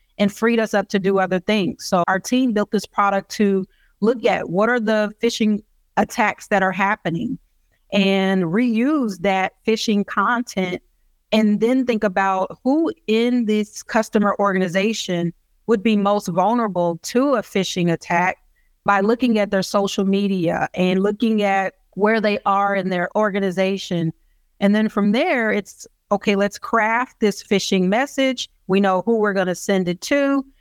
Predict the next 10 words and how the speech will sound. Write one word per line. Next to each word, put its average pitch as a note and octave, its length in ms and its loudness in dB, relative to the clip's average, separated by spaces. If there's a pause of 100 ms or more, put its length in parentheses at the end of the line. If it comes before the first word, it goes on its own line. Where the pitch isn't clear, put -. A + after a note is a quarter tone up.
(220)
and G3 640 0 (140)
let's G3+ 260 0
see A3 220 0
if G#3 180 -4
they G3 160 2
respond F#3+ 760 0
and E3 120 -6
get G#3 220 0
those G3+ 220 2
results F#3+ 640 -2